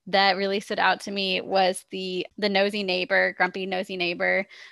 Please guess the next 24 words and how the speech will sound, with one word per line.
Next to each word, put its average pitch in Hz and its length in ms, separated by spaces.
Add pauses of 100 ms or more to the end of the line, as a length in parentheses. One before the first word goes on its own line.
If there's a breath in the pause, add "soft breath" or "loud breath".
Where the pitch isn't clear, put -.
(120 loud breath)
because 185 720
while 202 360
most 196 360
of 208 140
my 196 120
neighborhood 185 600
is 190 480
really 190 340
amazing, 190 800 (200 loud breath)
I 170 300
definitely 180 460
have 185 160
had 170 320 (560 soft breath)
the 202 160
one 185 360 (300 loud breath)
grumpy 190 340
nosy 175 300
neighbor 180 500 (380 loud breath)
that 180 240 (720 loud breath)
<laughs> 349 100 (720 loud breath)
has, 202 280
uh, 196 260
you 247 160
know, 202 220